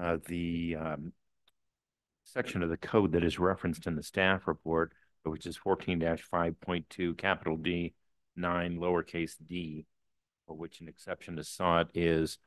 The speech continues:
with respect to pitch. Uh,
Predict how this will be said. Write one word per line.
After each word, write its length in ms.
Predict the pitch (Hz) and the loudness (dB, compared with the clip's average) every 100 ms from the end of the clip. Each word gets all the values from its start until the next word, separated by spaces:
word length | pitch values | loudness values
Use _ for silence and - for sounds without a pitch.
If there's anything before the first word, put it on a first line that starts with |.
| _ _ _ | _ _ _
with 120 | 85 85 | -10 -8
respect 360 | 80 90 82 | 0 0 2
to 80 | 78 | -2
pitch. 500 | - 98 82 78 - _ _ _ _ _ _ | 0 4 6 4 -6 _ _ _ _ _ _
Uh, 40 | - | -18